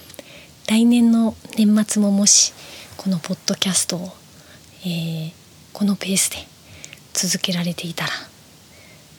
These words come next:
この曲をやりたいなと思います。ね、そこで聴き比べとかできたら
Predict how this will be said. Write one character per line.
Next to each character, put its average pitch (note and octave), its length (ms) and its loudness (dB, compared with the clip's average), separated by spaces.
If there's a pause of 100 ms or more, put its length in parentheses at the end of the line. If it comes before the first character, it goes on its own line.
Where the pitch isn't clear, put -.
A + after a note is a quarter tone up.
(1200)
こ G3 100 -2
の F#3 80 0
曲 - 360 -6
を D3+ 80 -8 (520)
や F3 100 -6
り C4+ 100 -2
た G3 100 -4
い F3 80 -2
な E3+ 140 -8
と - 120 -10 (600)
思 E3 180 -6
い - 60 -14
ま - 120 -12
す。 - 200 -8 (2250)
ね、 F#3 160 -4 (400)
そ - 120 -12
こ F3 100 -8
で E3+ 140 -6
聴 - 40 -18
き - 280 -4
比 F#3+ 220 0
べ F3+ 100 -2
と F#3 100 -4
か - 140 -10
で - 100 -14
き - 80 -8
た - 140 -14
ら - 60 -16